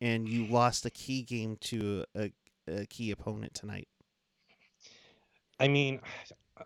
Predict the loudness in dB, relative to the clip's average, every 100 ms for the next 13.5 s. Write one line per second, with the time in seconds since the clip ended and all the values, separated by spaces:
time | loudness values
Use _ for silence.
0 | -20 -6 0 2 4 4 4 6 4 2
1 | -4 _ _ -20 -18 -18 -20 _ _ _
2 | _ _ _ _ _ _ _ -12 -2 2
3 | 4 4 0 -2 4 6 8 8 8 6
4 | 6 8 8 6 0 -2 -2 -6 -20 -20
5 | -20 -20 -2 0 6 6 6 4 6 6
6 | 6 2 2 -2 -2 -2 -6 -2 0 0
7 | 0 2 4 6 4 2 2 2 2 4
8 | 6 6 4 2 -6 _ _ _ _ 0
9 | 6 8 10 10 8 8 0 -6 -12 _
10 | _ -12 -12 -2 2 2 2 -2 2 2
11 | 2 2 4 4 4 2 2 2 2 2
12 | 2 4 6 6 4 0 6 8 8 6
13 | 8 8 8 6 2